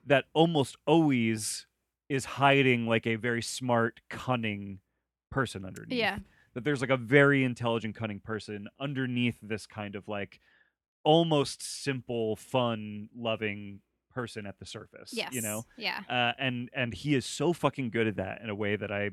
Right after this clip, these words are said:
Speaker 1: I don't know, it feels very unique to
Speaker 2: Yeah.
Speaker 1: him.
Speaker 2: Yeah, this was such a great role to watch him in specifically. And it is so interesting, too, 'cause, like, it definitely delves into this, like, re-,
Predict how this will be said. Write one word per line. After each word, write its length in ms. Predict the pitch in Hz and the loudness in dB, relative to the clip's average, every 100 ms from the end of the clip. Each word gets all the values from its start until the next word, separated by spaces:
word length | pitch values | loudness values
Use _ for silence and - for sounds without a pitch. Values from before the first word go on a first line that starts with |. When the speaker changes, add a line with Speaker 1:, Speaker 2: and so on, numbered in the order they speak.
| 98 | -6
Speaker 1:
I 80 | 131 | -2
don't 120 | 123 | 0
know, 120 | 120 95 | 0 -2
it 140 | 98 - | -6 0
feels 220 | 139 120 | 2 2
very 200 | 123 113 | 2 0
unique 340 | 104 104 104 - | -4 -6 -6 -6
to 100 | 240 | -4
Speaker 2:
Yeah. 200 | 190 190 | -4 -6
Speaker 1:
him. 60 | - _ _ | -10 _ _
Speaker 2:
Yeah, 300 | - 247 233 | -2 6 6
this 240 | 214 233 - | 6 0 0
was 140 | 254 | 0
such 220 | - 214 | 0 0
a 80 | 220 | -2
great 320 | 196 208 202 | -2 -2 -2
role 520 | 196 202 190 185 196 - | -2 -2 0 0 -2 -6
to 160 | - 208 | -6 -2
watch 320 | 180 175 - | 0 -2 -2
him 120 | 190 | -6
in 140 | 180 196 | -6 -8
specifically. 800 | - 202 202 196 196 190 190 196 | -8 -6 -6 -8 -6 -4 -2 0
And 240 | - 254 | 2 4
it 100 | 254 254 | 2 2
is 200 | 262 240 | 2 2
so 180 | 240 | 0
interesting, 480 | - 226 220 - 214 | 0 -4 -6 -4 -6
too, 400 | - - 208 196 | -6 -4 -2 -4
'cause, 240 | 190 202 185 | -6 -8 -4
like, 360 | 190 180 - _ _ - _ _ - | -4 -4 -8 _ _ -20 _ _ -2
it 140 | 240 - | -2 0
definitely 480 | - 247 247 359 381 | 4 4 6 4 4
delves 460 | 262 202 190 196 196 | 4 2 2 0 -2
into 280 | 214 214 208 | -4 -4 -4
this, 240 | 196 - | -4 -2
like, 200 | 208 185 | -2 -2
re-, 800 | 190 175 165 180 196 202 214 220 | -6 -10 -10 -10 -8 -2 2 2